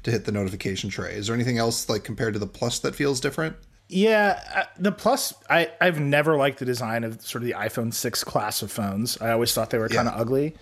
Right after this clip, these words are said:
Speaker 2: With the iPhone eight, you know, they added the glass back. It, it kinda refined that design a little bit. It still felt kinda surfboardy to me.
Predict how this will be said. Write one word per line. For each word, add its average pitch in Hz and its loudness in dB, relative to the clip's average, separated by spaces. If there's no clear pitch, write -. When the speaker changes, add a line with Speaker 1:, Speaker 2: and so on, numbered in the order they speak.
Speaker 2:
With 135 0
the 160 4
iPhone 147 2
eight, 170 2
you 131 -2
know, 127 4
they 127 4
added 135 4
the 131 4
glass 117 2
back. 196 4
It, 117 -4
it 127 -2
kinda 131 2
refined 131 2
that 117 0
design 113 2
a 107 2
little 110 2
bit. 113 2
It 110 -8
still 160 4
felt 147 2
kinda 127 0
surfboardy 104 0
to - -4
me. 98 -2